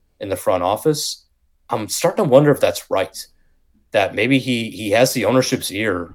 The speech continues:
a little bit too much. Because, again, we, we all were pretty satisfied when, when Bloom was fired. Um, I, you know, again, I, I said it on the last show, but I feel like he was good in terms of building up your farm system.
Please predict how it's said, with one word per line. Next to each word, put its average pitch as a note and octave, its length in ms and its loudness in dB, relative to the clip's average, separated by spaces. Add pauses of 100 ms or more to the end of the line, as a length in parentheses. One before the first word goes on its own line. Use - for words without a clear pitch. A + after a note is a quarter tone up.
a G2+ 60 -6
little G2+ 240 -2
bit A2+ 160 -8
too G#2+ 180 -8
much. - 540 -6 (420)
Because, G2 800 0 (200)
again, F#2+ 480 2 (360)
we, C3+ 240 2
we B2+ 300 2
all C3+ 460 10
were A#2+ 340 0 (420)
pretty B2 220 -2
satisfied A#2 760 2
when, G#2 240 -4
when G2+ 180 -2
Bloom G#2+ 280 -6
was G#2 160 -6
fired. A2 480 0 (420)
Um, F#2 440 -2 (720)
I, G2 60 -8
you G2+ 140 -10
know, F2+ 140 0
again, F#2+ 380 0
I, G2+ 240 -4
I G2 140 -4
said G#2 260 0
it G#2+ 100 -2
on G2+ 120 -2
the F#2+ 80 0
last G#2+ 240 4
show, A#2+ 240 0
but G2+ 120 2
I F2+ 40 2
feel G#2 200 -6
like F#2+ 260 0 (260)
he C3+ 100 0
was B2 180 -2
good B2+ 260 8
in A#2+ 100 -2
terms A#2 240 -2
of F#2 60 -10
building G#2+ 260 -2
up G2+ 100 0
your F#2+ 100 -8
farm G#2 280 -2
system. A2+ 520 -8